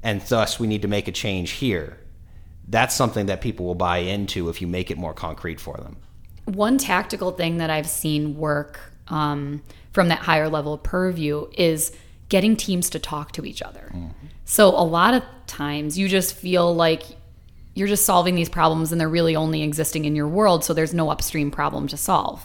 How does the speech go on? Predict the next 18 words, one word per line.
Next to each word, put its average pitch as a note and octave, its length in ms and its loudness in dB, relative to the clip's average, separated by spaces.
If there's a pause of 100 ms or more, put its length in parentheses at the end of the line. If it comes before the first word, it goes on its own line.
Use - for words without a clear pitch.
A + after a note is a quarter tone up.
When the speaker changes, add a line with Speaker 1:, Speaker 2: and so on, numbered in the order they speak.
(120)
Speaker 1:
Yep. - 140 -10 (260)
Speaker 2:
But G#3 140 6
then G#3 320 6 (300)
the G#3+ 100 4
second A#3 500 0
teams F#3 380 -2
start - 420 0
sharing A#3 400 4
with D#3+ 140 0
each D#3 180 -2
other, D#3+ 280 2
like, D#3 260 0
"Wait, - 340 -2
I - 120 -6
have F#4+ 160 0
that - 160 0
same F3 220 0
problem. C4+ 600 -2